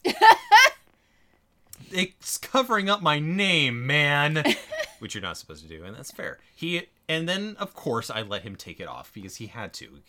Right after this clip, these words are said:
Speaker 2: to be an enforcer. Um, it was not ob-, like, by putting my sticker on his badge, it was no longer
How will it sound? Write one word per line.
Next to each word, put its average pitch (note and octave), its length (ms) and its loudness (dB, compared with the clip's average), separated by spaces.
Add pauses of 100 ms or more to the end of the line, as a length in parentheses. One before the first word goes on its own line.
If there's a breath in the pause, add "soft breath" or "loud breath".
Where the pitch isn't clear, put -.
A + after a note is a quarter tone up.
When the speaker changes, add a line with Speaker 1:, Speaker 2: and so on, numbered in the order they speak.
Speaker 2:
to G#2 140 -14
be E2 180 -14
an D#2+ 60 -14
enforcer. D3+ 840 2 (480 loud breath)
Um, G#2 540 -4
it A#2+ 120 -16
was A#2 240 -4
not A#2+ 220 -4
ob-, A2 240 -2
like, C3 420 -8
by C3 140 2
putting D#3 320 -4
my A2+ 100 -4
sticker D#3+ 520 -2
on A#2 180 -2
his A2+ 240 -8
badge, G#2+ 440 -6 (200 loud breath)
it G#3 140 -10
was F#3 160 -4
no G#3 140 -4
longer C3 560 -4